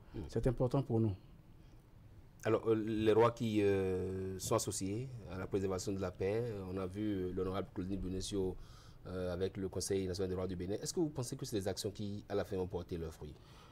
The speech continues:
Speaker 2: Bon, c'est toujours, euh, bien que ces personnalités, euh, d'une certaine personne morale s'impliquent dans ce genre d'activité, mais vous savez, il ne faut pas s'en tenir là. Il y a, nous sommes dans un pays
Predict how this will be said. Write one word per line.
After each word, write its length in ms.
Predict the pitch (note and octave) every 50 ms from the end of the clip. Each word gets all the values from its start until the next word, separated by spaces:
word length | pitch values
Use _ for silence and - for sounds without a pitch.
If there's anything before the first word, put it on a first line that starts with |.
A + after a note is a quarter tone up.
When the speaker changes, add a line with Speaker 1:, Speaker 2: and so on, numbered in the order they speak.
| - - - - - - -
Speaker 2:
Bon, 300 | F#3+ F#3 A3+ A#3 E3 -
c'est 600 | F3 F#3 - - - G3+ F#3 F#3 F#3 F3 - -
toujours, 340 | - G3+ G3 G3 A3+ A#3+ A3+
euh, 220 | G#3 F#3+ F3 E3 D#3 D#3+ - -
bien 400 | - B2 B2+ C3+ C3 D3 E3+ F3+
que 480 | F3+ - G3 F3+ E3+ D#3+ D#3 D3 C#3+ C#3
ces 220 | C3 - E3 E3+
personnalités, 840 | E3 D#3+ C3 - D3+ C#3 C#3 C3+ C3 C3+ - - D#3+ D3 C3 B2 A#2+ A2+ G#2+ A2 A2+ A2 A2+
euh, 60 | A2+
d'une 260 | A2+ A2 A#2 B2 C3+
certaine 260 | C#3+ - D#3 C#3+ C3+ B2
personne 220 | - C#3 C#3 C3+
morale 340 | B2+ B2 B2 C3 C#3 C3+ B2
s'impliquent 500 | B2 - B2+ A2+ A2+ - C#3 C#3 - -
dans 500 | C3+ A2+ A#2 A#2+ B2 A#2+ A#2 A2 G2+ G2+ - - - - - - - - -
ce 180 | A#2+ - D#3 C#3
genre 200 | A#2 B2+ B2+ C3+
d'activité, 720 | B2+ A#2+ - - - A#2+ A2 A2+ A2+ - - D3+ D#3 D#3 - - - - - -
mais 60 | A2+
vous 100 | A2 C3+
savez, 480 | C#3+ - C#3 C3 B2+ C#3+ D3+ D3 C#3+ C#3
il 40 | C3
ne 40 |
faut 120 | B2 - C#3+
pas 120 | - C#3+
s'en 160 | B2+ - B2
tenir 320 | A#2 - B2 C3 D#3 D3+ B2+
là. 180 | D#3 F3 B2+ A2+
Il 60 | C3
y 100 | C#3+ D3
a, 260 | C#3 C3 B2 A#2+ A2+ A2
nous 80 | A2+
sommes 160 | A2+ - D#3
dans 160 | C#3 A#2+ A#2+ C#3
un 80 | D3+
pays 460 | D3 - B2+ C3 C3+ C3+ B2+ A2+ G#2